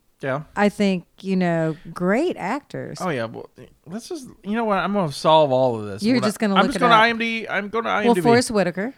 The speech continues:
Speaker 1: Oh, Forrest Whitaker's in it, and, uh, Felicity
Speaker 2: Jones?
Speaker 1: Jones is Felicity Jones.
Speaker 2: Mm-hmm. Felicity Jones. Look at both of us.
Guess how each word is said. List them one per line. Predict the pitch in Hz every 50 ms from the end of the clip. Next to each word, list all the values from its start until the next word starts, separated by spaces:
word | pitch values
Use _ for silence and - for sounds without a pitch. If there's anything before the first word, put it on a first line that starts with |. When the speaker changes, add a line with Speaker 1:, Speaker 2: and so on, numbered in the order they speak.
| _ -
Speaker 1:
Oh, | 208 220
Forrest | 196 233 240 247 226
Whitaker's | 214 202 202 180 170 139
in | 131 120 117
it, | 127 143 156
and, | - 120 123 120 120 120
uh, | 117 110 113
Felicity | 110 - 143 156 151 104 - 147 143 143 143 139 139 135 131 131 127 120 113 - - _ _ _ - - - - -
Speaker 2:
Jones? | 170 185 175 175 190 165
Speaker 1:
Jones | 156 165 175 151
is | 147 143 135
Felicity | 151 156 147 160 156
Jones. | 143 156 156 156 156 -
Speaker 2:
Mm-hmm. | - 202 165 190 196 208 202 208 196 196 214 285 294 _ _ _ _ _ _
Felicity | - 180 185 180 _ 202 220 233
Jones. | 208 - 190 175 175 175 180 190 208 214 - - - - - _ _ 123 117 98 - _ _ _ _ _ _ _ _ _ _ _ _ _ _ _ _ _ _ _
Look | 190 143 143
at | -
both | - 156 156 - -
of | 143 135 135
us. | 139 147 156 - _